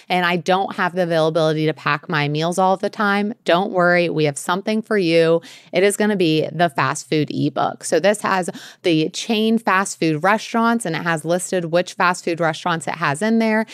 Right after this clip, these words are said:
And it talks about how to hit your macros while eating out, different requests that you can make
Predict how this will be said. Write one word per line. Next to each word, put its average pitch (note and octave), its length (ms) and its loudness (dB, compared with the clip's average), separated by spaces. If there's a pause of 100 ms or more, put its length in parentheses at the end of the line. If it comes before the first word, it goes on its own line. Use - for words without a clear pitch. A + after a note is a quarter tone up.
(180)
And G3+ 120 0
it F3 80 -2
talks F#3 320 0
about E3+ 260 0
how F3+ 180 0
to G3 100 -2
hit F#3 260 -6
your E3+ 100 -2
macros E3 460 -2
while F3+ 320 2
eating F3 320 -4
out, E3+ 260 -2
different F3 300 -8
requests G#3 460 -4
that F3 140 -2
you F3+ 120 -2
can F3+ 180 -6
make F3 300 -4